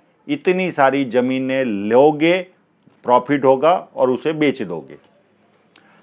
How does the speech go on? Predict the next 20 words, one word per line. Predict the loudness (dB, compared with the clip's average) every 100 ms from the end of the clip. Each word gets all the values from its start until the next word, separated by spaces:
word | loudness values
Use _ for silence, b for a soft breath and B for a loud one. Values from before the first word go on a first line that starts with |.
| -8
लोगे, | 2 2 2 -2
प्रॉफिट | 2 2 2 2
होगा, | 0 0 0 -2
बेच | -2 0 0 -2
दोगे, | -4 -4 -10 -10
अमुक | -8 -6
ज़मीन | -4 -4 -4 -6
रखोगे | -4 -4 -2 0
अपने | 0 0 -4
पास। | -2 -4 -4 b b b b _
पर | 8 8 8 -4 _ _ _ _ _ _ _ -6
इनके | -2 2 4 4
पास | 6 4 2 -6 -6
ऐसे | -2 0 0 -2 -6 _ _ _ _ _ _ _ _
स्क्वायर | -18 2 6 6
साइन | 6 2 2
अगर | 0 2
यहाँ | 2 0 0
पर | -2 -4
है | -2 0